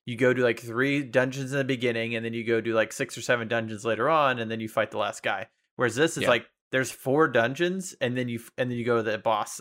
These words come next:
Speaker 1: area. So it's like, those four areas are, like, really long and drawn out dungeons, 'cause they, they basically smushed, s-, you know, nine or ten dungeons into four dungeons. So it just seems like they're a lot more longer for,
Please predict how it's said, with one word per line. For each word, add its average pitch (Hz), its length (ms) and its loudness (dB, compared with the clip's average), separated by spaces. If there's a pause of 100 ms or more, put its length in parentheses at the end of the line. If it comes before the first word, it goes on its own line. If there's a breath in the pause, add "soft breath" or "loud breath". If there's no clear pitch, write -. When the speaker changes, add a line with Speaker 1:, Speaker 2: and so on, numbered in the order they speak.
Speaker 1:
area. 110 380 -8 (320)
So 135 200 4
it's 127 140 2
like, 131 280 2 (200)
those 135 260 4
four 170 360 4
areas 131 420 -2
are, 127 60 -2
like, 113 200 2
really 123 560 -2
long 110 420 0
and 104 100 -10
drawn 107 340 -2
out 107 420 -4
dungeons, 120 520 -2
'cause 110 160 -6
they, 110 220 -2 (200)
they 123 100 0
basically 131 380 -2
smushed, 127 540 -4 (240)
s-, - 220 -10
you 139 100 -6
know, 113 120 0
nine 120 300 0
or 120 60 -2
ten 120 200 -6
dungeons 113 340 -4
into 110 180 -8
four 113 340 -4
dungeons. - 580 -10 (460 loud breath)
So 117 560 6
it 131 100 -2
just 131 200 -2
seems 131 160 -4
like 120 140 -2
they're 120 120 4
a 113 60 4
lot 113 220 0
more 110 220 2
longer 131 1040 -2
for, 107 420 -2